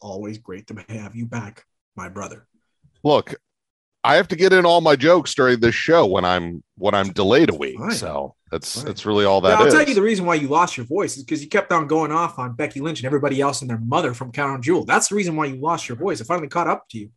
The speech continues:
Speaker 2: No, not at all, actually.
Speaker 1: <laughs>
Speaker 2: Um, not at all. I, uh, I will admit to you that, uh, the match, or one of the few matches on this show that, uh, actually has a build, is a match I have absolutely no interest in, and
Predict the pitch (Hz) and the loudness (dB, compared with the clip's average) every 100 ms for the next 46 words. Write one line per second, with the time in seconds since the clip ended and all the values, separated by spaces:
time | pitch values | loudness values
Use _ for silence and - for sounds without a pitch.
0 | - 170 147 117 104 - 139 135 135 117 | 2 6 6 4 2 0 2 4 6 6
1 | 90 82 107 98 90 - 110 107 107 107 | 4 2 0 2 2 2 4 4 4 0
2 | 95 98 95 95 92 92 85 _ 95 101 | 2 4 4 4 2 -2 -10 _ 0 2
3 | 98 101 104 120 113 - 92 92 90 90 | 4 4 4 4 0 -4 0 2 2 4
4 | 92 90 90 90 90 - 107 104 123 120 | 4 6 6 4 2 0 0 2 4 4
5 | 113 123 - 127 127 143 151 _ _ _ | 4 2 2 2 4 4 0 _ _ _
6 | - 90 90 - 110 98 92 92 92 92 | 0 2 2 0 2 4 4 4 4 4
7 | 92 90 101 113 120 127 - - - 110 | 2 0 0 2 2 0 -4 -12 -4 0
8 | 107 101 _ 101 127 110 110 107 95 _ | 0 -2 _ 0 2 4 2 2 -2 _
9 | _ _ _ _ 147 160 139 123 117 107 | _ _ _ _ 0 4 4 4 0 0
10 | 120 113 107 - 113 98 92 104 107 - | 2 2 0 0 2 4 4 2 0 -8
11 | _ _ - 85 87 98 92 127 127 - | _ _ -4 -2 0 0 0 0 -2 -2
12 | 123 113 110 - 185 160 147 147 - _ | 0 0 0 4 6 6 6 4 -2 _
13 | _ _ _ _ - 92 98 127 127 135 | _ _ _ _ -10 -4 2 4 4 4
14 | 123 131 - 143 127 127 131 139 123 113 | 4 2 2 0 2 4 4 4 0 -2
15 | 117 110 110 104 101 | 2 2 2 -2 -4